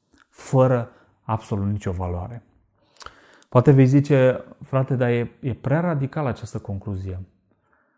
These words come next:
Da, poate avem și noi un apor-, aport acolo și o, o mică, o, o mică pricină de laudă. Dar de ce acest lucru ar trebui să însemne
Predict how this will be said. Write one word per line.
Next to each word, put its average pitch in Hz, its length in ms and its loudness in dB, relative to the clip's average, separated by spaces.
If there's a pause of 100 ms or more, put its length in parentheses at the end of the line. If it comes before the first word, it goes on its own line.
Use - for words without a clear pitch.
(360)
Da, 214 180 0
poate 156 220 0
avem 156 180 0
și 156 120 -2
noi 175 80 2
un 160 80 2
apor-, 127 380 0
aport 117 460 -6
acolo 110 260 -4
și 107 160 -10
o, 104 180 -4 (640)
o 233 60 -6
mică, 180 500 -2 (920)
o, 135 180 -8 (2000)
o 180 160 -8
mică 175 220 0
pricină 143 440 -2
de 117 100 0
laudă. 110 560 -2 (260)
Dar 143 440 -4
de 147 200 -2
ce 170 360 -2
acest 127 340 -6
lucru 113 440 -6 (760)
ar 110 160 -4
trebui 131 240 2
să 127 140 -4
însemne 107 800 -2